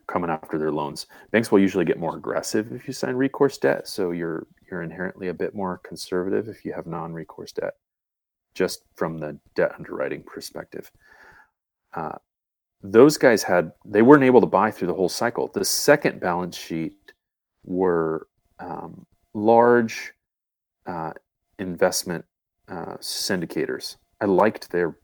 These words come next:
I liked their strategy, their balance sheet. They made money when their investors made money.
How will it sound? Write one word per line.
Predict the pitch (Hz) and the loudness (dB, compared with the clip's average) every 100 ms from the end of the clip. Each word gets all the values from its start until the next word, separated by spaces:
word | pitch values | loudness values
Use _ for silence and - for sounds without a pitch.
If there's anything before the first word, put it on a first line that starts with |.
| _ | _
I | 104 | -2
liked | 95 104 - | 2 2 0
their | - - | -4 -4
strategy, | - - 80 76 71 69 | -6 -4 -4 -4 -8 -8
their | - | -8
balance | 82 - 90 - | -6 -6 -6 -12
sheet. | - - - | -10 -10 -8
They | - | -4
made | 104 107 101 | 0 0 0
money | 98 95 | 0 0
when | 92 | -2
their | 85 | -4
investors | 82 87 95 - 87 | -2 -2 -2 -4 -6
made | 87 85 | -4 -4
money. | 87 85 85 82 | -4 -6 -6 -8